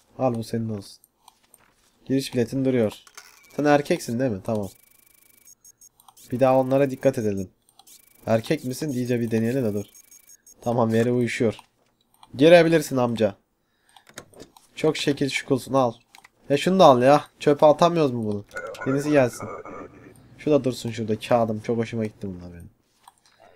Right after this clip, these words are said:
Şu şurada dursun. Belki bunu kullanırız. Herkes ülke dışından mı geliyor? Sen kadınsın değil mi lan? Oo, fotoğrafında yanlışlık var. Bu başkasının fotoğrafı herhalde.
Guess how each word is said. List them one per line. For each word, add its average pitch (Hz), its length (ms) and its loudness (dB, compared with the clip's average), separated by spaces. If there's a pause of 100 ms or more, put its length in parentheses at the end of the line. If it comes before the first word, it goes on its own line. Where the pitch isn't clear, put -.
(280)
Şu - 120 -10
şurada 151 320 4
dursun. - 280 -6 (240)
Belki 123 240 -4
bunu 139 160 -2
kullanırız. 123 580 -6 (1400)
Herkes 165 480 2
ülke 139 300 2
dışından 151 340 -2
mı 196 100 -2
geliyor? 107 380 0 (500)
Sen 175 100 -2
kadınsın 139 520 6
değil 120 100 0
mi 131 120 -2
lan? 117 120 -4 (220)
Oo, 147 220 4
fotoğrafında 139 500 2
yanlışlık 135 400 -4
var. 90 200 -10 (1300)
Bu 139 140 2
başkasının 139 500 4
fotoğrafı 104 500 -4
herhalde. 85 300 -12